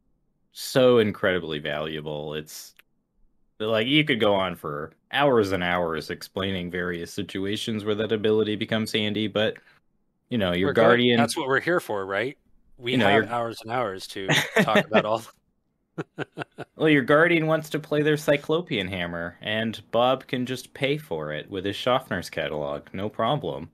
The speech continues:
Speaker 1: Easy
Speaker 2: Yeah, um,
Speaker 1: peasy.
Speaker 2: yeah, it's wor-, it's worth noting, uh, before you start building Bob, as I've seen, I've se-, I have seen some people get a little, uh, confused as to, like, the, the, the nuance of Bob's ability. Okay, so during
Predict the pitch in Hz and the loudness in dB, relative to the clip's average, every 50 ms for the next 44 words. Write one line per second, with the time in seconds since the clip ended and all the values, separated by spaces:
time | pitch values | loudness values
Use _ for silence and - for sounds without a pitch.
0 | _ - 110 110 113 113 110 110 120 120 127 131 127 127 123 98 80 78 78 - | _ -6 -4 -2 0 2 0 0 0 -2 0 2 4 4 2 0 -2 -4 -6 -10
1 | - - 107 104 107 _ _ - 147 - - 170 180 165 - 156 143 - 175 175 | -10 -8 -8 -8 -10 _ _ -10 -6 0 2 0 0 0 -2 -6 -4 0 0 0
2 | - - 170 160 160 156 147 147 143 135 131 127 123 120 - - 143 143 143 131 | 2 2 0 2 2 0 -2 -2 -2 -2 -2 -2 -2 -6 -2 0 -2 0 0 0
3 | - 143 131 131 135 127 127 113 107 107 107 117 127 135 - - 110 - 117 110 | -2 -2 0 0 -4 -4 -4 -4 -2 -2 -2 -2 -2 -6 -8 -8 -6 -2 -2 -4
4 | 104 - - - 131 127 127 135 135 139 135 131 _ _ _ _ _ _ _ _ | -4 -4 -8 -6 -6 -6 -8 -8 -10 -10 -14 -18 _ _ _ _ _ _ _ _
5 | _ - 123 117 - - - - 127 120 110 127 127 120 - 156 156 139 - 139 | _ -6 -6 -4 -4 -6 -6 -2 -4 -2 0 0 -2 -2 -2 -6 -4 -4 -6 -8
6 | - 135 123 - 139 135 131 127 127 117 110 104 104 113 113 117 117 113 113 110 | -8 -8 -8 -4 -4 -4 -2 -2 -2 -2 -2 -2 -4 -4 -4 -2 -2 -2 -2 -4
7 | 104 104 104 - 120 104 - 110 104 107 117 120 - 120 107 - - 117 104 101 | -4 -6 -8 -10 -12 -12 -12 -10 -8 -8 -8 -6 -4 -6 -6 -4 -6 -6 -6 -6
8 | 101 98 _ - _ _ _ - 117 110 107 110 _ _ _ - 117 101 98 98 | -6 -8 _ -16 _ _ _ -14 -12 -12 -12 -12 _ _ _ -12 -12 -12 -12 -16
9 | 98 _ _ _ - - 101 101 104 104 104 107 107 107 - - 98 - 104 101 | -18 _ _ _ -12 -12 -12 -10 -10 -8 -8 -8 -8 -8 -10 -12 -8 -6 -4 -4
10 | 98 98 98 98 98 98 92 85 90 - 123 120 - 120 101 92 _ _ - - | -6 -6 -10 -10 -10 -10 -10 -12 -10 -8 -6 -4 -2 -4 -4 -4 _ _ -20 -20
11 | - _ _ _ - - - 147 123 110 101 107 110 _ _ - 120 117 - 143 | -20 _ _ _ -6 -2 0 2 2 2 0 -2 -6 _ _ -20 -12 -4 0 0
12 | 135 131 123 | 0 0 -2